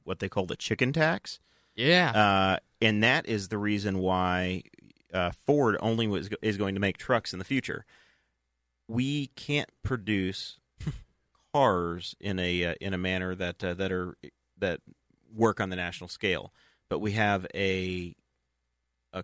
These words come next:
Speaker 1: corner on the market basically because of this, this tariff on imported vehicles, uh, imported trucks, that, uh, that we have, you have to pay a premium to import a Toyota or, or some sort of a, a, a German, uh, pickup truck.
Speaker 2: Correct. Yeah, it was originally, so the Germans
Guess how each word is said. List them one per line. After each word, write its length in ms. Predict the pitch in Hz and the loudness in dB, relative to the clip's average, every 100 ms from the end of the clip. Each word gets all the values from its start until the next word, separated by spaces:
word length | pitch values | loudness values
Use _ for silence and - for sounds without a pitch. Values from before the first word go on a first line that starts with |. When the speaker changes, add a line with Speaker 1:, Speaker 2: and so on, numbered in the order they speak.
| _ | _
Speaker 1:
corner 320 | - 156 147 | -2 0 2
on 60 | 98 | 2
the 60 | 92 | 2
market 380 | 101 95 82 | 2 2 0
basically 360 | 92 87 - 98 | -4 -4 -4 -4
because 300 | 90 92 95 | -4 -4 -4
of 100 | 92 | -4
this, 200 | 90 - - | -6 -8 -6
this 180 | 95 - | -6 -4
tariff 420 | - 113 98 - | 2 4 4 2
on 120 | 101 | -2
imported 560 | 98 95 101 98 90 92 | -2 -2 -2 -2 -4 0
vehicles, 640 | 127 139 - 85 92 - | 2 2 0 -6 -6 -8
uh, 180 | 92 92 | -2 0
imported 480 | - 104 - 98 85 | 0 -4 -2 -4 -4
trucks, 540 | - - 151 - - - _ _ _ _ - | -10 0 0 0 -8 -20 _ _ _ _ 0
that, 280 | 107 98 - | 2 2 2
uh, 240 | 101 92 | 2 2
that 200 | 82 101 | 0 -4
we 100 | 107 113 | -2 -2
have, 140 | 107 | -2
you 100 | 107 | -2
have 80 | 110 | -4
to 60 | - | -2
pay 120 | 113 | 0
a 60 | 95 | 0
premium 440 | - 107 95 95 | 0 0 0 -4
to 140 | 95 | -4
import 320 | 92 90 95 90 | -6 -4 -4 -4
a 60 | |
Toyota 380 | - 92 87 87 | -4 -4 -2 -4
or, 280 | 90 87 85 - | -4 -4 -6 -8
or 100 | 90 | -10
some 240 | - 90 | -8 -8
sort 200 | - 87 | -6 -6
of 100 | 85 | -4
a, 160 | 80 78 _ - | -6 -6 _ -10
a, 160 | 90 85 - | -8 -8 -8
a 60 | |
German, 640 | 92 104 107 101 92 95 95 _ _ _ _ _ - | -8 0 0 0 -6 -10 -16 _ _ _ _ _ -4
uh, 140 | 90 | -4
pickup 280 | - 151 - | 0 -2 0
truck. 140 | 147 | 2
Speaker 2:
Correct. 220 | 131 104 | 2 2
Yeah, 220 | 131 127 120 | 2 2 2
it 60 | |
was 140 | 113 120 | -2 -2
originally, 560 | 147 151 135 127 117 - | -2 -2 -2 -2 -2 -6
so 200 | - - | -6 -4
the 100 | 117 | -4
Germans 640 | 110 135 170 135 104 101 | 2 4 4 4 2 0